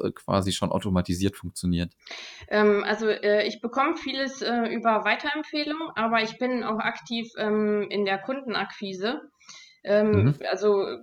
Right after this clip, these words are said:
Speaker 2: ich, äh, bewerbe mich ganz normal auf die, äh, auf die Stellen bei, in den Facebook-Gruppen, habe natürlich auch eine eBay-Kleinanzeige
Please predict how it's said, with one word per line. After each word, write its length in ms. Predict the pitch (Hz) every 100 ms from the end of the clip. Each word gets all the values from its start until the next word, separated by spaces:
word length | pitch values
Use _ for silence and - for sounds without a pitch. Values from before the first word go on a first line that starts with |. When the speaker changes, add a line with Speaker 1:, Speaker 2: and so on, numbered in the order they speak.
| - _
Speaker 2:
ich, 320 | - 202 -
äh, 240 | 175 190 185
bewerbe 340 | 190 185 214 220
mich 200 | 214 214
ganz 200 | 208 208
normal 240 | 208 202
auf 160 | 196 196
die, 400 | 190 190 190 185
äh, 300 | 110 180 180
auf 180 | - 175
die 420 | 180 175 165 - -
Stellen 540 | - 202 202 196 190
bei, 180 | 180 180
in 160 | 185
den 140 | 185 180
Facebook-Gruppen, 800 | 190 180 - 180 - 240 294 370 403 403 _ - - - _ _ -
habe 260 | 233 233
natürlich 420 | 226 214 233 220
auch 100 | 202
eine 200 | 202 196 185
eBay-Kleinanzeige 1300 | 190 185 175 - 190 226 254 254 247 247 254 330